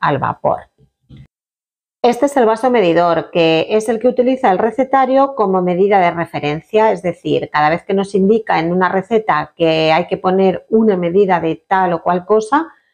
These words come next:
pues se refiere a una medida de este vaso. También trae esta cuchara fabricada en un material no corrosivo,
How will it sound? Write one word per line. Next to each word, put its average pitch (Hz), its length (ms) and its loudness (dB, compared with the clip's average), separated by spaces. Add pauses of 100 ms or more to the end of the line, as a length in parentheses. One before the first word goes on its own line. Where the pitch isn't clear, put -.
(280)
pues 180 180 0
se 175 80 0
refiere 185 640 0
a 175 120 0
una 175 200 0
medida 185 320 0
de 156 200 0
este 143 220 -6
vaso. 175 520 -4 (380)
También 220 300 2
trae 240 380 2
esta 214 300 -4
cuchara 262 480 -2
fabricada 220 800 0
en 202 140 0
un 208 120 2
material 233 760 2
no 208 180 0
corrosivo, 214 800 -2